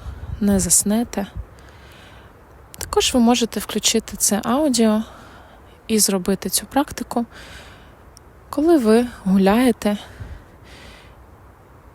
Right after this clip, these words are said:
і у вас є можливість сконцентруватися на тому, що відбувається. Тобто варіант, коли ви їдете за кермом, точно не підійде.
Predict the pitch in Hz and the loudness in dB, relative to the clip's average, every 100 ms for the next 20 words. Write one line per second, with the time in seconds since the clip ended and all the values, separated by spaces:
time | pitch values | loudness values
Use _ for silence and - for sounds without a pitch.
0 | - - - 370 240 214 233 - 214 214 | -20 -10 2 4 4 4 2 2 2 4
1 | 196 - 196 214 208 190 - - - - | 2 0 0 2 2 0 0 0 -2 -4
2 | - - - - - - - - - 269 | -18 -18 -18 -16 -14 -14 -14 -10 -2 0
3 | 226 202 180 196 196 208 196 - 190 180 | 2 0 -2 -4 -2 -2 -2 -2 -2 -2
4 | 190 185 180 - 185 180 180 196 240 240 | -2 0 0 -2 -4 -6 -4 -2 0 0
5 | - - 202 - - - - - - - | 0 0 -4 -10 -20 -20 -20 -20 -20 -20
6 | - - - - - - - - - - | -20 -20 -20 -20 -20 -20 -20 -20 -20 -20
7 | - - - - 262 - 226 214 226 208 | -20 -20 -6 -2 -2 0 2 4 4 4
8 | 196 180 - 190 190 180 190 190 196 180 | 2 -2 -4 -2 0 0 -2 -2 -2 -4
9 | 170 - 202 220 254 247 - - - 269 | -6 -4 -2 0 0 -2 -8 -20 -2 0
10 | 269 - 190 185 - 175 156 - | 0 0 -2 -4 -8 -8 -8 -10